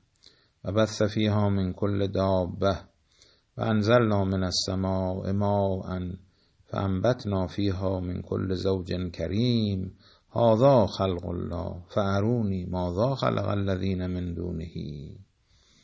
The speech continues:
بل الظالمون فی ضلال مبین." اینجا خدای متعال مشرکان رو مورد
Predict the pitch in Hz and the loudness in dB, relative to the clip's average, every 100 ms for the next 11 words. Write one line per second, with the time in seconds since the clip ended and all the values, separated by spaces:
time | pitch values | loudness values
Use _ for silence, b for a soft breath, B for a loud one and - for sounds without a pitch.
0 | b b b b _ 113 127 120 104 107 | b b b b _ 4 6 6 6 4
1 | 104 101 98 95 110 131 113 104 90 95 | 4 2 0 0 0 0 0 0 0 0
2 | 95 101 104 95 87 87 95 85 82 87 | 2 2 0 -2 -4 -4 -4 -4 -8 -6
3 | 110 123 147 117 104 101 101 107 95 104 | -6 -2 0 2 2 2 0 0 0 4
4 | 120 139 135 b b b b _ 107 - | 4 2 -2 b b b b _ -4 -4
5 | - 101 127 143 139 123 110 113 | -2 4 6 6 4 4 4 4